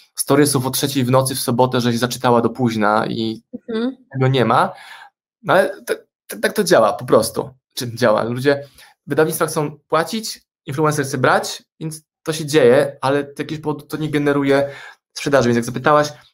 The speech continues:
Speaker 1: sama siebie, nie? Czy, czy czemu to nie działa na poziomie promo kodów i partnerstwa afiliacji? No bo firmy wokół akceptują takie warunki. Gdyby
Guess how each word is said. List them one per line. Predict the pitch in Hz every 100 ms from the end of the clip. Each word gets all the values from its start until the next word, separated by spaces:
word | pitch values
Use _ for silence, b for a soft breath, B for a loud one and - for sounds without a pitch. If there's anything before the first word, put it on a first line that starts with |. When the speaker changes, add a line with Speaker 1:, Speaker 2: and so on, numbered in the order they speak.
| _ _ _ _ _ -
Speaker 1:
sama | - 151
siebie, | 156 147 117
nie? | 131
Czy, | 131 -
czy | -
czemu | 151 147
to | 139
nie | 139
działa | 127 135
na | 131
poziomie | 135 131
promo | 139 135
kodów | 135 131 120 143 151
i | 127
partnerstwa | 131 127 135 131
afiliacji? | 127 127 120 117 143 160 B B B B B _ _ _ _ -
No | 127
bo | 123 143 135
firmy | - 147 147
wokół | 139 139 151
akceptują | 139 - 131 143 139
takie | 143
warunki. | 156 190 156 127 - - -
Gdyby | 117 120 120 120